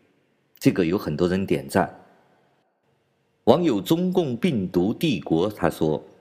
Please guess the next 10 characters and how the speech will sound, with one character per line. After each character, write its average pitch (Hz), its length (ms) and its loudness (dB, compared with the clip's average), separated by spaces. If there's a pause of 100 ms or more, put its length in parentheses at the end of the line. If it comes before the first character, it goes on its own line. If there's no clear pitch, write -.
(320)
：“打 95 300 4
呀， 117 260 0 (420)
但 113 240 4
师 110 200 0
傅 113 120 0
将 113 320 0 (760)
意 147 380 0
淫 90 120 2
美 95 160 -2
军。” 90 320 -2